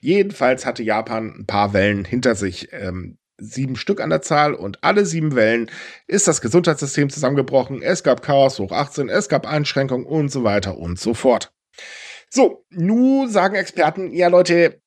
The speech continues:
die achte Welle könnte ein bisschen problematischer werden, weil das könnte dann eine höhere Infektionszahl pro Tag geben, die wir verzeichnen, als halt in der siebten Welle. Und in der siebten Welle war schon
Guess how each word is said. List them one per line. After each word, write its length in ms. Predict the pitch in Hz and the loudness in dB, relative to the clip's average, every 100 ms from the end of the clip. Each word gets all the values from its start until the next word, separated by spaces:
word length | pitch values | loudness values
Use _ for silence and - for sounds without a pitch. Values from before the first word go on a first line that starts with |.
| _ | _
die 260 | 139 151 - | -12 -8 -4
achte 320 | 180 - 185 | -4 -2 0
Welle 180 | 180 185 | 0 0
könnte 300 | 202 196 208 | -2 -4 -4
ein 40 | |
bisschen 240 | 196 - 175 | -4 -4 -4
problematischer 640 | 175 175 160 190 202 175 | 0 2 2 0 0 0
werden, 220 | 151 156 | 2 2
weil 80 | 156 | 0
das 160 | 147 - | -2 -2
könnte 360 | 175 160 156 - | -2 -2 -6 -2
dann 260 | - 147 | 2 2
eine 260 | - 156 147 | 2 2 4
höhere 280 | 196 202 147 | 6 6 4
Infektionszahl 760 | 127 135 127 127 127 - 135 | 0 -4 0 2 2 2 0
pro 140 | 135 147 | 0 -2
Tag 300 | 143 135 131 | -2 -2 0
geben, 600 | 151 147 165 170 170 - | 2 2 2 0 -4 -8
die 260 | 151 143 151 | -10 -6 0
wir 140 | 156 | 0
verzeichnen, 560 | 135 139 151 143 165 160 | 0 0 0 2 0 0
als 260 | 156 147 | -2 0
halt 160 | 151 156 | 0 0
in 80 | 160 | 2
der 140 | 160 | 2
siebten 340 | 180 202 127 117 | 0 -2 -2 2
Welle. 160 | 117 | 4
Und 60 | 120 | 2
in 60 | 123 | 0
der 80 | |
siebten 260 | 117 196 143 | -2 -2 2
Welle 200 | 120 110 | 2 2
war 80 | 117 | 0
schon 360 | - 135 131 | -2 -4 -4